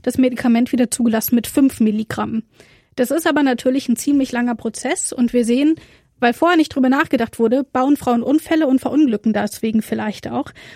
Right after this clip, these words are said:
Ähm, und deswegen sieht man ja auch, wie wichtig es ist, dass eben daran geforscht wird. Gehen wir aber mal weg von diesen Medikamenten, sondern schauen uns die Diagnose an sich an.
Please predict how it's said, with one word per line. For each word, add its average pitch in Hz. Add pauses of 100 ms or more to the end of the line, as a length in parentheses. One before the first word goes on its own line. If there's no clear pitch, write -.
(200)
Ähm, 254
und 269
deswegen 294
sieht 294
man 311
ja 262
auch, -
wie 247
wichtig 269
es 254
ist, -
dass 254
eben 247
daran 226
geforscht 240
wird. - (440)
Gehen 349
wir 370
aber 311
mal 277
weg 330
von 302
diesen 269
Medikamenten, 269
sondern 277
schauen 277
uns 277
die 254
Diagnose 254
an 226
sich 240
an. 208